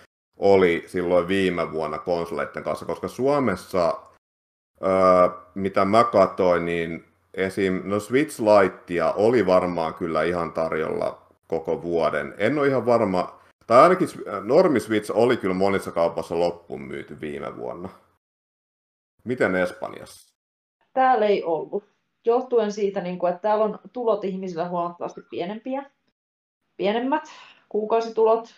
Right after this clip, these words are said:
Speaker 2: ja noin, niinku, tavallaan, että ihmisille ei ole varaa, niinku, tota, ostaa ihan, niinku, tosta noin vaan, niinku, konsoleita. Etenkin kun moni menetti työpaikkansa, ja sitten täällä ei ole sosiaaliturvaa juurikaan, niin siellä ei ollut siis, niinku,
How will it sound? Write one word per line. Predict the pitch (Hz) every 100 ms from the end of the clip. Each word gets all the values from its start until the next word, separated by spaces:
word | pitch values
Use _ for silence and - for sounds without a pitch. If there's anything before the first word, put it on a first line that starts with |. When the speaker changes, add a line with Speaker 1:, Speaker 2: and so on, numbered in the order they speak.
| 220
Speaker 2:
ja | 202 175 -
noin, | 208 214
niinku, | 214 202
tavallaan, | 208 214 202 196 185 185
että | 185
ihmisille | 208 208 208 190 185
ei | 185
ole | 180 180
varaa, | 170 165 160 156
niinku, | 156 151 156 - _
tota, | 147 - 151 - _ _ -
ostaa | 175 180 - - 98 110 - _ _ _ _ _ _ _ _ -
ihan, | 190 180
niinku, | 180 180
tosta | - 175 175
noin | 165 170
vaan, | 170 160
niinku, | 160 _
konsoleita. | - 139 180 - 180 202 - _ _ _ -
Etenkin | 175 170 165 _
kun | 175 -
moni | 190 190
menetti | 180 175 175
työpaikkansa, | 190 202 185 175 175 185 165 - _ _ _ - - _ _ -
ja | 139 113 -
sitten | - - 190
täällä | - 196
ei |
ole | 190
sosiaaliturvaa | 185 170 180 156 185 135 135 101
juurikaan, | 104 117 - 151
niin | 185
siellä | 196 190 190
ei | 202
ollut | 185 175
siis, | - - -
niinku, | 123 -